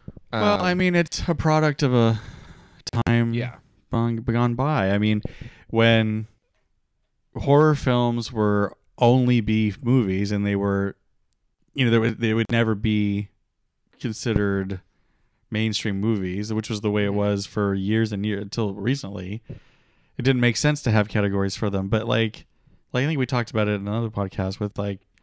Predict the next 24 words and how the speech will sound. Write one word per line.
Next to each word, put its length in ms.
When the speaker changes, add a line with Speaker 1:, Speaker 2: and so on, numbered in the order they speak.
Speaker 1:
movies 280
like 180
Hereditary 800
and 280
Midsommar, 500
Speaker 2:
Mm-hmm. 320
Speaker 1:
and, 100
like, 200
these 220
are 420
smart, 640
well 300
acted, 520
well 220
produced, 800
well 240
written 600
movies 560
that 120
happen 380
to 100
be 200
horror 400
movies, 480